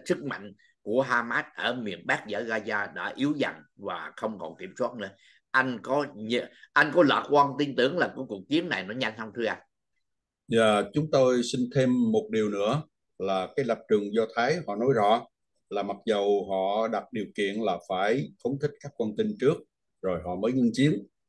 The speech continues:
Speaker 2: nhưng mà họ có tuyên bố là họ không có ý định là chiếm đóng Gaza, họ không có chiếm đóng, nhưng mà họ chỉ tranh đấu,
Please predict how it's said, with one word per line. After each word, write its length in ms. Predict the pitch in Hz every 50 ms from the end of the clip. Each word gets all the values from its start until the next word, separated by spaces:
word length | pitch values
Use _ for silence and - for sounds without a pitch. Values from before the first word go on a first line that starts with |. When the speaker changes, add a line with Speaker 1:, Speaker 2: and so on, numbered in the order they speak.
| _ _ _
Speaker 2:
nhưng 260 | - 127 143 139 139 131
mà 300 | 120 110 104 101 95 95 - _ _ _ _ _ -
họ 180 | 101 104 - -
có 320 | - 135 135 170 180 165 -
tuyên 140 | 147 135 123
bố 260 | 127 127 131 156 185
là 300 | 156 123 107 98 90 90 - _ _ _ _ _ _
họ 180 | 98 104 - -
không 380 | - - - 160 160 151 139 131 -
có 300 | - 127 127 139 - - - - _ _ _ _ _ _ _ _
ý 160 | - 175 202 170
định 260 | 131 101 98 104 107 104
là 320 | 101 92 90 87 80 - _ _
chiếm 180 | - - 160 175 190 165
đóng 200 | 135 120 143 180 170 - -
Gaza, 400 | 113 104 98 92 101 107 101 92 - _ _ _ _ _ _ _ _ _ _ _ _ _ -
họ 160 | 95 95 92 -
không 240 | - 120 113 107 -
có 80 | 120 113 -
chiếm 160 | - 117 117
đóng, 180 | 120 120 131 117 - _ _ _ _ _ -
nhưng 180 | 107 107 98
mà 60 | 87 85
họ 140 | 92 92 90 -
chỉ 340 | - 101 92 98 110 - - _ _ _ _ _ _ _ _ _ _ _ _ _ _
tranh 180 | 127 123 123 123
đấu, 380 | 120 117 131 151 175 - -